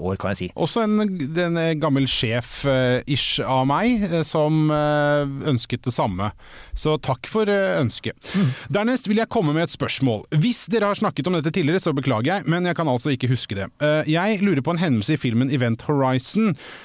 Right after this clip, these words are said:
Speaker 2: eh, som jeg for øvrig så etter å ha hørt dere snakke om den. Takk for tips.
Speaker 1: Det er det,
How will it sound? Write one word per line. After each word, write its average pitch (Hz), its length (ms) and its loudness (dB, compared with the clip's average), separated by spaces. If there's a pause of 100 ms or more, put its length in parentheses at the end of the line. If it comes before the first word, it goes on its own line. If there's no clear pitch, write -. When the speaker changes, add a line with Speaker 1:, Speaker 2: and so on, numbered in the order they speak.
(120)
Speaker 2:
eh, 143 460 0
som 151 140 -2
jeg 139 100 0
for 147 60 0
øvrig 127 340 2
så 123 320 0
etter 123 480 0
å 123 240 0
ha 120 160 2
hørt 110 120 -4
dere 113 160 0
snakke 117 240 -2
om 101 140 -2
den. 113 140 0
Takk 110 120 -2
for 104 80 -10
tips. 156 300 -2
Speaker 1:
Det 131 100 0
er 131 120 2
det, 127 140 2